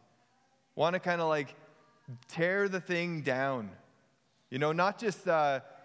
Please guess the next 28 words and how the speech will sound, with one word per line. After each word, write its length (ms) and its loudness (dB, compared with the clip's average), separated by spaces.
change 360 -2
the 120 0
drywall 840 2
or 160 0
the 100 -4
paint 320 -2
color 320 0
or 160 -2
the 120 -6
furniture, 640 -2
but, 200 -2
like, 320 0
knock 540 0
it 80 2
all 300 0
down, 580 -2
destroy 640 0
the 80 -2
foundation 560 -2
with 100 -2
a 60 0
jackhammer, 800 -2
and 180 0
maybe 280 0
not 200 2
even 280 -4
rebuild 520 -2
anything. 560 -8